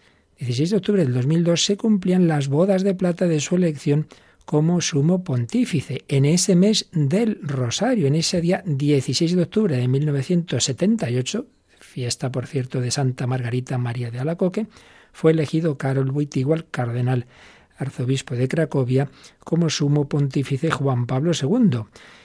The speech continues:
Y el hombre del totus tuus y de grandísima devoción al Santo Rosario, pues era elegido en ese mes del Rosario. Veinticinco años después, al iniciarse esas bodas de plata del pontificado,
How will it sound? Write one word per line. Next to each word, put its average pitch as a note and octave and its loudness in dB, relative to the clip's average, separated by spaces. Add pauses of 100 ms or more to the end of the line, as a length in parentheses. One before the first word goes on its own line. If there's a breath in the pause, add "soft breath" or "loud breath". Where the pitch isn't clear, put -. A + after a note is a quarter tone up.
(100)
Y C4 0
el C#3 -2
hombre E3 2
del D3+ -2
totus D#3+ -2
tuus D#3 -2 (340 soft breath)
y D3 -2
de C3 0
grandísima C#3 2
devoción C#3 2
al A2 -6
Santo D3 -2
Rosario, D3+ -2 (400 soft breath)
pues C#3 -4
era A#3+ 0
elegido F3+ 0
en C#3 2
ese D3+ -2
mes C#3 0
del C3 0
Rosario. B2 -4
Veinticinco F#3+ 2
años F3+ 4
después, D#3+ -2 (420 soft breath)
al B2 -4
iniciarse C3+ -2
esas B2+ -2
bodas B2+ 0
de C#3+ 0
plata D#3 -2
del C3+ -2
pontificado, C#3 -2